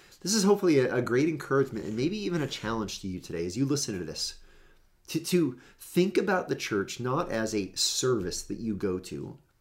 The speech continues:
not as something you go and you consume, as in, you know, what does the church offer? So what can I get out of it? No, that's not what the picture of the church is in the New Testament. The picture of the church is a people, a family, a body, a gathering,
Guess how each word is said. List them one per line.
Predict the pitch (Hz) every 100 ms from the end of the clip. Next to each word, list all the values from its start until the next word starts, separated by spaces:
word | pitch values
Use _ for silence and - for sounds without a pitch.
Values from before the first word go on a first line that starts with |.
| _ - - 156
not | 185
as | 220
something | - 220 214 175
you | 147
go | 120 131 143
and | 131
you | 127
consume, | 123 113 104 - 123 107 110
as | 117
in, | 123 - - -
you | 127
know, | 123
what | 127
does | 170 160
the |
church | - 151 139 -
offer? | 107 117 95
So | 92 104
what | 110
can | 120 120
I |
get | 104 92 85 104
out | 101 78
of | 76
it? | 73 - _ - - - - _ _ _ _ _
No, | - -
that's | - 139 -
not | 98 -
what | 87
the | -
picture | - 90 -
of | 78
the |
church | - - 85 87
is | 82
in | 82
the | 82
New | 87
Testament. | - 80 - 80 - _ _ _
The | 113
picture | 151 143 127
of |
the | 101
church | - 107 104
is | 92
a | 85
people, | 82 - - 117 92 85
a | 87
family, | - - 120 110 92 82
a |
body, | 82 85 104 107 92 82
a |
gathering, | 87 107 104 113 104 90 90